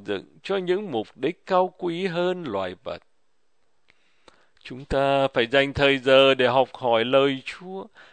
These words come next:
và phát triển đời sống tâm linh cũng như trí tuệ, để có thể nhận ra sự thật từ giữa bao cám dỗ sai trái và đạt đến đích điểm của cuộc đời.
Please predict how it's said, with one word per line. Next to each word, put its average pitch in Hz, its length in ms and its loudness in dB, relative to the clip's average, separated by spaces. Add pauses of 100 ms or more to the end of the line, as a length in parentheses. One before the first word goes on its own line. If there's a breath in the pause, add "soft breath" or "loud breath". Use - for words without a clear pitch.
(120)
và 151 160 4
phát 220 300 -2
triển 135 340 -2
đời 131 260 4
sống 160 360 -6
tâm 202 280 -4
linh 196 380 -6
cũng 175 280 -12
như 196 160 -4
trí 170 300 -12
tuệ, - 360 -10 (600)
để 139 180 4
có 208 180 -2
thể 139 280 0
nhận 143 280 -2
ra 214 340 -2
sự 131 340 -8
thật 95 180 -2 (320)
từ 107 480 -4
giữa 113 220 -4
bao 185 260 0
cám 185 360 -4
dỗ 151 300 -4
sai 175 420 -6
trái 160 420 -6 (360 soft breath)
và 120 220 4
đạt 113 300 2
đến 135 340 -4
đích 185 240 -4
điểm 101 340 -6
của 101 220 -12
cuộc 101 300 -14 (100)
đời. 98 520 -8